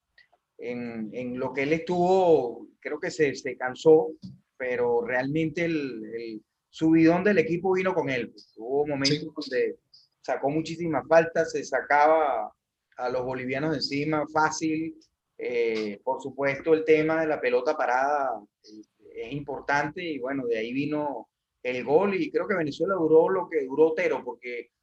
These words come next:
Speaker 1: más allá de que los cambios estuvieron, eh, pudiéramos argumentar que los cambios estuvieran tarde, que yo, yo no estoy tan de acuerdo con eso,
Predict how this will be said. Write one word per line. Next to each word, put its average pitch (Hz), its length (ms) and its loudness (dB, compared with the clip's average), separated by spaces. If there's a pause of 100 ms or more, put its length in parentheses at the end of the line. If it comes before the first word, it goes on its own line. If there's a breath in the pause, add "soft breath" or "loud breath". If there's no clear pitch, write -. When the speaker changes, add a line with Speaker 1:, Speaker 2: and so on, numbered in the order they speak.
(220)
Speaker 1:
más 185 260 4
allá 208 160 6
de 208 80 6
que 208 60 2
los 165 140 2
cambios 190 300 0
estuvieron, 180 380 -4 (440)
eh, 123 380 -12
pudiéramos 170 400 -2
argumentar 143 500 -4
que 185 100 -6
los 175 140 -2
cambios 160 320 -4
estuvieran 165 400 -6
tarde, 156 420 0
que 139 120 -20
yo, 131 320 -12
yo 127 100 -12
no 143 80 -10
estoy 156 260 -4
tan 156 180 -6
de 143 80 -4
acuerdo 143 460 -2
con 127 220 -14
eso, 143 280 -20